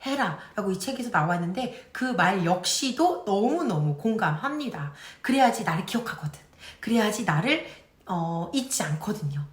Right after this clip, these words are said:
그리고 참 아이러니하게도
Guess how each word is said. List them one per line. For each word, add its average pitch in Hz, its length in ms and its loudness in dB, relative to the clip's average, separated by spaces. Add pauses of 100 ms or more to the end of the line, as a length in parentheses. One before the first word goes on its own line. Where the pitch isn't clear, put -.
(380)
그리고 294 500 2 (260)
참 359 400 -2 (640)
아이러니하게도 220 920 0